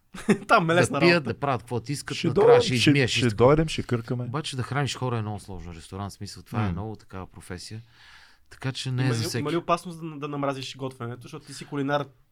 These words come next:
Speaker 1: Има ли опасност да на-, намразиш да готвиш и, примерно, след това да затвориш ресторанта и да кажеш: "Никога повече не искам да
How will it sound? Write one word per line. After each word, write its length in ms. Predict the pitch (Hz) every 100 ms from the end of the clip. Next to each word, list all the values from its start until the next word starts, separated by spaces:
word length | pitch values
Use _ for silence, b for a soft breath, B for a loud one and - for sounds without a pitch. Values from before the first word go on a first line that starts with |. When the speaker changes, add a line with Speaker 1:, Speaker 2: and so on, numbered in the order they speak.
| 175 190
Speaker 1:
Има 140 | 151
ли 100 | 180
опасност 360 | 170 170 170 147
да 100 | 143
на-, 60 |
намразиш 360 | 147 143 165 143
да 120 | 139
готвиш 340 | 135 - 170
и, 80 | -
примерно, 280 | 165 156 147 b b b
след 180 | - 156
това 120 | 160
да 60 | 147
затвориш 400 | 123 - 175 170
ресторанта 340 | - 175 170
и 40 | 151
да 60 |
кажеш: 260 | 143 151 131
"Никога 260 | 170 160 -
повече 220 | 151 147
не 40 | 143
искам 240 | 139 139
да 160 | 127